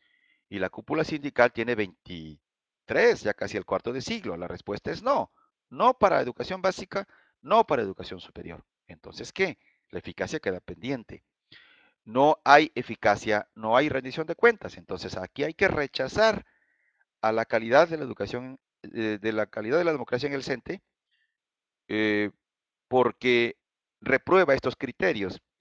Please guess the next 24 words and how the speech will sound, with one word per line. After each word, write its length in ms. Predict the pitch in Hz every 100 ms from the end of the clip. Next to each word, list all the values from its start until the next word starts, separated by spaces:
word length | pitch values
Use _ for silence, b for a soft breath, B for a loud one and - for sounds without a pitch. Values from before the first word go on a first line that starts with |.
| b b b
que 100 | 120
proponen 460 | 110 - 143 139
estos 300 | 127 - 123
politólogos, 920 | - 110 98 - 127 117 101 113 - - _ _ _ _ _ _ -
eh, 720 | 104 101 98 98 98 95 92 90 _ _ _ _ -
recopilados 600 | 113 - - 107 123 117
por 140 | 107
esta 120 | 110
investigadora 560 | 113 104 95 90 95 101
de 60 |
la 60 | 101
Universidad 540 | 95 90 101 95 95 -
Autónoma 600 | 92 90 101 95 92 82 _ _ _ _
Metropolitana. 800 | 104 101 - 85 80 - 78 - _ b b b
Vayamos 440 | - 127 160 175 170
a 80 | 151
las 120 | 131
reflexiones 640 | 117 110 107 123 127 120
finales 520 | 143 123 139 131 110
que 160 | - 101
propone 400 | - - 107 107
la 120 | 101
misma 440 | 95 123 107 104 - _ _ _ -
investigadora. 760 | 123 95 - 87 82 85 -